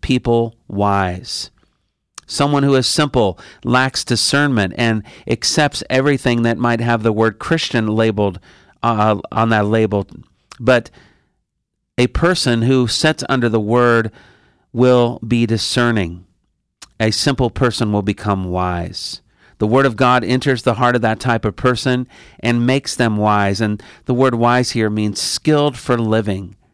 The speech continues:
where you are able to make wise decisions. Number three, the statutes of the Lord are right.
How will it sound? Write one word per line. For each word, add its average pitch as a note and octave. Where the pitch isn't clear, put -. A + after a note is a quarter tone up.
where A#2
you A#2
are G#2+
able A#2
to A#2
make G#2+
wise G2+
decisions. F2+
Number D3+
three, C#3+
the B2+
statutes D#3
of B2
the A#2
Lord A#2+
are A2
right. G#2